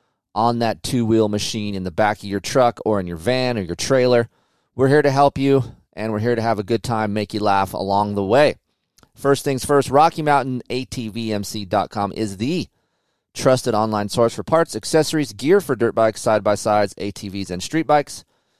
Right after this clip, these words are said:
Low prices, free three-day shipping over seventy-five bones. You guys should be going over to Kiefer ink testing dot com right now. Click on the R M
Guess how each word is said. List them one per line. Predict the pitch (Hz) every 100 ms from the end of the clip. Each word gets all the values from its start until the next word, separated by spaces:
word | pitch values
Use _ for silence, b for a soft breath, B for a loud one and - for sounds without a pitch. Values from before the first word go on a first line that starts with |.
| _ _ _ _
Low | 117 160
prices, | 180 180 170 165 175 165 -
free | - 143 190 220 208
three-day | 117 175 170 160
shipping | - 170 151 135
over | 123 123 117
seventy-five | - - 175 175 120 - 120 110
bones. | 87 143 151 151 151 - - _ _ _ -
You | 190
guys | 214 151
should | -
be | 135
going | 135 131
over | 123 107
to | 107
Kiefer | - 185 190 185
ink | 147 143 -
testing | - 131 - 127 113
dot | 104 107 - -
com | - 90 80 110 131
right | 101 104 110
now. | - 87 110
Click | - 214 226
on | 165 139
the | -
R | 113 117
M | - 110